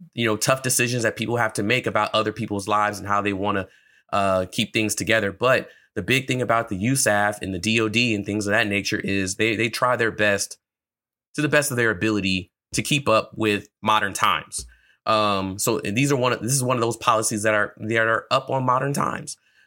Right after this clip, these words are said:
Um, I know people who did that same process. They had to do it outside of the tricare network and are excellent mothers, right? You know what I mean? Or whatever the case may be. Uh, but it's just the policy just, just did not support, you know, that. And I'm,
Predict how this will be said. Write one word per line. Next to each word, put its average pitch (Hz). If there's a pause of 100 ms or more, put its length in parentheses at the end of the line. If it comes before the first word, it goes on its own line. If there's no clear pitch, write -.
(140)
Um, 110
I 139
know 151
people 120
who 113 (680)
did 120
that 107
same 135
process. 104 (500)
They 117
had 131
to 110
do 120
it -
outside 123
of 104
the 98
tricare 104
network 98 (320)
and 117
are 110
excellent 110
mothers, 95 (320)
right? 113
You 123
know 123
what 123
I 123
mean? 123
Or 110
whatever 113
the 104
case 107
may 104
be. 107 (380)
Uh, 110
but 117
it's 113
just 120
the 110
policy 110
just, 104
just 107
did 104
not 107
support, -
you 110
know, 95
that. 90
And 101
I'm, 107